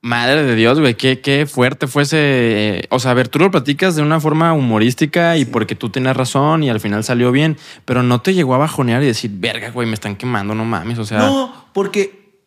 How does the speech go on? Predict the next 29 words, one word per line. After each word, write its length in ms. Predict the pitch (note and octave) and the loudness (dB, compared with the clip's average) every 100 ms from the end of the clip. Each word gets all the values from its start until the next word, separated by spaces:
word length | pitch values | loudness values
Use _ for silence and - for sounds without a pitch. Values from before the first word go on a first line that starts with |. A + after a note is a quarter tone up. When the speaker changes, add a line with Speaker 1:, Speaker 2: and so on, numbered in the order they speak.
| _ | _
Speaker 2:
el 240 | G#3 G3+ F#3+ | -8 -6 -4
día 220 | A#3+ B3+ | -2 -4
que 100 | C4 | -4
pasó 300 | G#3+ F#3 G3+ | -6 -4 -4
todo 180 | G3+ G3 | -2 -4
esto 200 | F3+ F#3 | -2 -4
fue 160 | F#3+ | -4
un 60 | F#3 | -4
jue-, 200 | - - | -4 -6
fue 160 | - G#3 | -2 -2
el 80 | |
jueves, 600 | G#3 - G#3+ G3 F#3 G#3 - | -2 -2 0 0 -4 -6 -10
o 60 | |
sea, 140 | - D3+ | -8 -4
cuando 220 | E3+ D#3+ | -4 -2
se 80 | D3 | -2
empezó 220 | D#3+ C#3+ | -4 -4
a 20 | F3+ | -4
hacer 160 | G#3 | -4
viral 280 | F3+ E3 E3 | -2 -2 -2
esta 200 | E3+ D#3 | -4 -6
historia 280 | C#3+ D#3 D#3 | -6 -4 -4
fue 200 | - C#3+ | -2 -4
el 80 | C#3 | -4
jue-, 240 | - D#3 | -4 -4
eh, 240 | B2+ B2 - | -2 -6 -6
o 180 | A2 A#2+ | -6 -4
todo 220 | D3 C#3+ | -4 -4
esto, 320 | D#3 - E3+ | -4 -6 -10